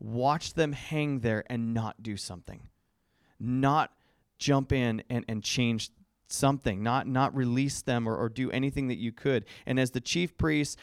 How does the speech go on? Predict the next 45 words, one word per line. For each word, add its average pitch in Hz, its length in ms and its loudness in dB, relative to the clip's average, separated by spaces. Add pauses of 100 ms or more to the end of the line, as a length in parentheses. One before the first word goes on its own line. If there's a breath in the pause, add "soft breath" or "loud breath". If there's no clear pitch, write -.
the 120 80 -2
scribes, 147 540 4
and 135 80 0
the 95 80 -2
elders 127 420 2
mocked 139 540 2
him, 110 320 -2 (260 loud breath)
Matthew 143 320 2
twenty-seven, 135 760 2 (240 loud breath)
"He 170 180 2
saved 170 500 4
others, 151 380 4
but 127 160 2
he 135 140 -2
cannot 151 440 2
save 147 260 2
himself. 123 500 2 (140 loud breath)
He's 170 220 2
the 160 80 2
King 190 300 2
of 151 80 0
Israel. 147 340 4
Let 151 160 8
him 202 120 0
come 180 300 0
down 147 520 2
now 107 240 2
from 127 240 -2
the 120 80 0
cross, 107 480 2 (180 loud breath)
and 123 140 0
we 135 100 4
will 143 140 4
believe 131 380 2
in 117 100 2
him. 104 240 0 (160 loud breath)
He 196 160 2
trusts 190 400 4
in 156 160 0
God. 131 340 4
Let 131 260 0
God 127 280 4
rescue 120 440 0
him 101 420 -4
now, 98 480 -2